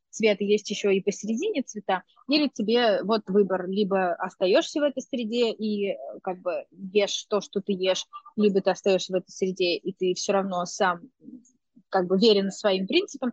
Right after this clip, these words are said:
либо ты говоришь: «Классная среда, спасибо, мне тут не нравится, я пойду дальше».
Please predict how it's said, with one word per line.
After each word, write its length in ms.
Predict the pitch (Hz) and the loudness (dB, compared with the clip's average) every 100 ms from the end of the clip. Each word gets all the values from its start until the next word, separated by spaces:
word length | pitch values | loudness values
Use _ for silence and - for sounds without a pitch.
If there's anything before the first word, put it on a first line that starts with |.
| - _ _ | -8 _ _
либо 240 | 247 254 254 | -2 0 2
ты 300 | 247 233 - | 2 2 2
говоришь: 340 | 214 226 208 | 2 2 0
«Классная 420 | - 247 233 214 196 | 2 2 2 -2 -6
среда, 460 | 208 208 311 523 | -4 2 2 2
спасибо, 420 | - 208 - 214 | -2 -2 2 2
мне 160 | 202 202 | 2 0
тут 160 | 202 214 | -2 -2
не 100 | 208 | 0
нравится, 420 | 285 339 - 208 | 2 0 0 0
я 80 | 202 | 0
пойду 240 | 208 208 | -2 -2
дальше». 360 | 175 165 - | -2 -4 -6